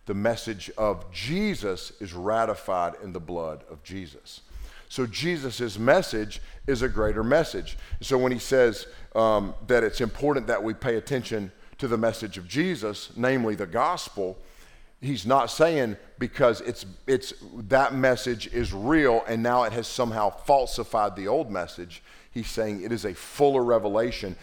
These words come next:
And if it was critical for, for God's people to worship in accordance with God's requirements under the law, how much more important now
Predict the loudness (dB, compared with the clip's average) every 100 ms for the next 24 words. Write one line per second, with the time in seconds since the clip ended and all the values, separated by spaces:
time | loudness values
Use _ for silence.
0 | -20 -6 -4 -2 0 0 0 -2 0 6
1 | 8 8 6 -2 -2 -6 -8 -4 0 2
2 | 2 0 -6 -6 -8 -8 -6 0 0 -2
3 | 0 0 -2 -16 -16 -4 -2 -2 0 2
4 | 4 0 -4 -6 -6 -4 4 4 4 -2
5 | -8 -2 -2 -2 -4 -6 -6 -6 -6 2
6 | 4 6 4 0 -10 -20 -4 2 4 4
7 | 0 0 0 0 -4 0 2 4 2 -2
8 | -4 -2 -4